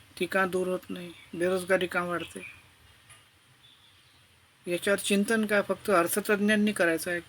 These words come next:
आणि ते फक्त अर्थतज्ञ म्हणजे काय, सगळ्या विषयातले तज्ज्ञ असतात. आपण काय करायचं, सरकारने काय करायचं,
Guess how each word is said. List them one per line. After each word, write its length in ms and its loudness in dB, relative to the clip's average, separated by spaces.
आणि 200 2
ते 160 0
फक्त 160 -6
अर्थतज्ञ 580 4
म्हणजे 260 2
काय, 160 2
सगळ्या 260 2
विषयातले 480 0
तज्ज्ञ 240 -2
असतात. 200 -8
आपण 240 2
काय 140 4
करायचं, 380 -4
सरकारने 460 2
काय 160 4
करायचं, 380 -6